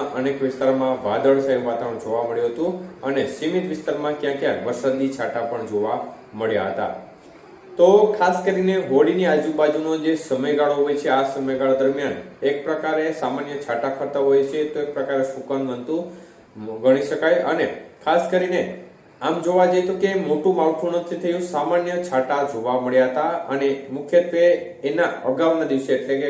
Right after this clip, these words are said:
ગઈકાલના આગળના દિવસ દરમિયાન ખાસ કરીને એક વેસ્ટર્ન ડિસ્ટર્બન્સની હિસાબે રાજસ્થાનના ભાગો છે, પંજાબના ભાગો છે,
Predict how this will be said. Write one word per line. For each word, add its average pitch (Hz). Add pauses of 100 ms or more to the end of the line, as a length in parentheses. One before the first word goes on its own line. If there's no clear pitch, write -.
ગઈકાલના 147
આગળના 135
દિવસ 135
દરમિયાન 131 (460)
ખાસ 135
કરીને 160
એક 143
વેસ્ટર્ન 135
ડિસ્ટર્બન્સની 151
હિસાબે 139
રાજસ્થાનના 147
ભાગો 131
છે, 135
પંજાબના 131
ભાગો 120
છે, 123